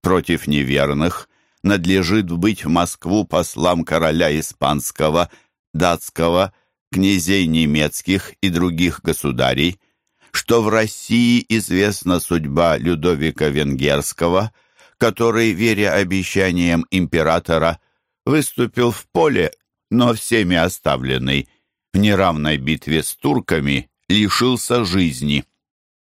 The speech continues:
Послы цесаревы, соглашаясь уступить нам Ливонию и Киев, доказывали невозможность отделить Литву от Польши, которые хотят иметь одного властителя.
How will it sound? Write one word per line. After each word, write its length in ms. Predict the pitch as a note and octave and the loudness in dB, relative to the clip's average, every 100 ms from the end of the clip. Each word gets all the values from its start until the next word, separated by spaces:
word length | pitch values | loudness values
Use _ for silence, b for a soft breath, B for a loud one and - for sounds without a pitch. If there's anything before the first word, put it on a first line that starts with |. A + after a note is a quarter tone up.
| _ - | _ -2
Послы 580 | F#2+ - F#2+ G2+ G#2+ | -2 0 0 2 2
цесаревы, 1040 | F#2 - F2+ E2+ - C#2+ C#2 C2 C#2+ C#2 - _ _ _ _ | 0 -2 0 0 -2 -2 0 0 -2 -2 -6 _ _ _ _
соглашаясь 960 | - F#2 F#2+ F#2 - B1 A#1+ A#1 - - | -2 0 2 0 0 -2 0 -2 -6 -6
уступить 640 | F2+ - - C#2+ - C#2+ - | -4 -4 -4 -4 -2 -4 -2
нам 300 | C#2 C#2+ B1+ | -2 -2 -2
Ливонию 800 | C#2 C2+ C#2+ C#2+ C2+ C2+ C2+ - | -2 -2 -2 -2 -2 -2 -4 -6
и 120 | - C2+ | -6 -6
Киев, 580 | - D2 C#2 D#2 G2 - B B B B B | -4 -2 0 0 -2 -12 B B B B B
доказывали 920 | B G#2+ - G#2+ G2 G#2+ G2 G2+ G2+ G2 | B -2 0 0 0 0 0 2 2 0
невозможность 1080 | F#2+ F#2 F#2+ D#2+ F2+ G2+ F2 F2+ F2+ - - | 0 0 0 0 0 0 0 0 0 -4 -6
отделить 720 | F2 D#2+ C#2+ E2 D#2+ F2 - | -4 -2 -2 0 2 0 -2
Литву 500 | - D#2+ - D#2+ E2+ | -2 -2 -2 -2 0
от 240 | - E2 - | 0 -2 -6
Польши, 640 | - G2 D2+ - D#2+ C#2+ - _ _ _ _ _ B | -2 0 0 -2 -2 -4 -4 _ _ _ _ _ B
которые 640 | - C3+ C3+ C3 C3+ C#3+ | -4 -2 0 0 2 0
хотят 500 | D3+ D3+ B2+ C3 B2+ | -2 -4 -2 -2 -2
иметь 340 | C#3+ B2+ B2 - | -2 0 0 -2
одного 600 | - G#2+ A#2+ B2+ F2 D2+ | -4 -2 0 0 2 0
властителя. 880 | C#2+ D#2+ D#2 - C#2+ - A#1+ B1 | 2 0 0 -4 -4 -2 -2 -2